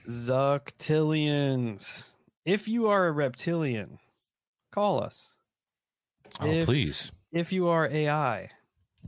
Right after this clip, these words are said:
Speaker 1: as in artificial intelligence. I mean, if you're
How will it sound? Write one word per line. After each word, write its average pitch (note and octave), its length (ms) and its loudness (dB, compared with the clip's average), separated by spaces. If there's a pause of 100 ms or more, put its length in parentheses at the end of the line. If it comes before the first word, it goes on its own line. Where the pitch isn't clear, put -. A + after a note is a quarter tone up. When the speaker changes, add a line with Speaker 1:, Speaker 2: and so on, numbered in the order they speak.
(360)
Speaker 1:
as B2+ 180 -2
in C3 460 -2
artificial D3 480 -2
intelligence. A2 500 -2
I D#3 40 0
mean, F#3 260 0
if G#3 160 0
you're F#3+ 260 0